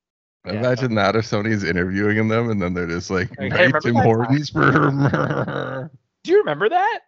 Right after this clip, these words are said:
Speaker 1: <laughs> Do you remember
Speaker 2: Uh,
Speaker 1: that?
Speaker 2: yeah, it's like that Chris Farley sketch. "Hey, remember
Speaker 1: Yeah.
Speaker 2: that?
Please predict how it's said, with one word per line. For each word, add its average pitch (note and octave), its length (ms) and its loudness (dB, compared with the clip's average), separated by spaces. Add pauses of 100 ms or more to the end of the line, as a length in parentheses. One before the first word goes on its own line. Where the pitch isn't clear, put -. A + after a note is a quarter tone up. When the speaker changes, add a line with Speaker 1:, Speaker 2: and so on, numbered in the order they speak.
Speaker 1:
<laughs> - 0 - (840)
Do G#2+ 60 -10
you G#2+ 100 -2
remember G2+ 280 -8
Speaker 2:
Uh, G2 60 -4
Speaker 1:
that? - 440 -14 (300)
Speaker 2:
yeah, D3+ 240 -2
it's C#3+ 100 -6
like B2 200 -10
that B2 180 -10
Chris B2 220 -14
Farley G2 320 -10
sketch. B2 420 -10
"Hey, C3+ 240 -4
remember C#3 320 -4
Speaker 1:
Yeah. D#3 160 0
Speaker 2:
that? D3 160 -6